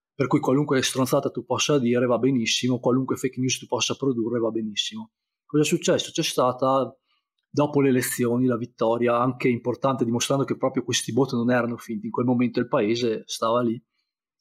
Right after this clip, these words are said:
C'è stato un raduno, un incontro fatto dai Casaleggio con la Stampa, con il mondo dell'informazione.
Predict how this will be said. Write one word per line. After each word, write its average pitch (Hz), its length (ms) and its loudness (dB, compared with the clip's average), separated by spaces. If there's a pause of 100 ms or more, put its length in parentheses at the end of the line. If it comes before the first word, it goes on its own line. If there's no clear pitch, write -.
(300)
C'è 170 120 0
stato 143 460 2
un 135 160 2
raduno, 127 380 2
un 127 80 2
incontro 131 500 0
fatto 131 260 -2
dai 120 140 0
Casaleggio 120 540 0
con 120 140 -4
la 113 60 0
Stampa, 113 480 -2
con 123 160 -6
il 123 60 -2
mondo 120 240 -2
dell'informazione. 117 880 -4